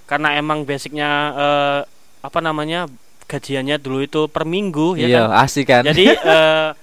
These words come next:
Speaker 1: apa namanya, bilangnya ya, bisa dijaganin lah.
Speaker 2: Iya.
Speaker 1: Ono jagane,
Speaker 2: Ono
Speaker 1: misalkan.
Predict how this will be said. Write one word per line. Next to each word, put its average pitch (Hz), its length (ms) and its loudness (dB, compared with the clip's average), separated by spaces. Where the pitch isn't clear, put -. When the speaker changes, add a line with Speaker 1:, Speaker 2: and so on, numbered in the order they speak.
Speaker 1:
apa 170 200 -6
namanya, 185 320 -4
bilangnya 156 380 -2
ya, 196 160 0
bisa 151 420 -2
dijaganin 143 720 -6
lah. 127 180 -4
Speaker 2:
Iya. 135 340 -2
Speaker 1:
Ono 139 160 -4
jagane, 127 440 -8
Speaker 2:
Ono 127 240 2
Speaker 1:
misalkan. 127 80 -4